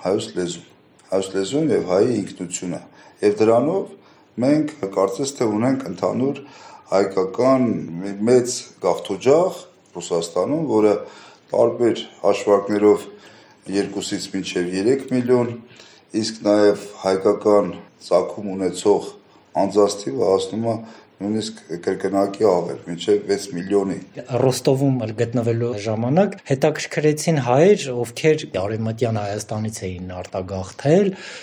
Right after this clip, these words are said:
Speaker 2: կամ Նախիջևանից էին, բարբառը պահպանել էին։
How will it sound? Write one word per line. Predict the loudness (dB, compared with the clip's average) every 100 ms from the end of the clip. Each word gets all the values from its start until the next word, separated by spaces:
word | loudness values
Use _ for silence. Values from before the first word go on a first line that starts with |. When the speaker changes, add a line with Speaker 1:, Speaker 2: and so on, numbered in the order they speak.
| -8 0
Speaker 2:
կամ | 2 4 0 -2 -2 0
Նախիջևանից | 0 0 0 0 2 -2 -2 -4 -6
էին, | -8 -12 -12 -4 0
բարբառը | 0 0 0 0 2
պահպանել | 0 0 -2 -2 -2 -2 -4
էին։ | -6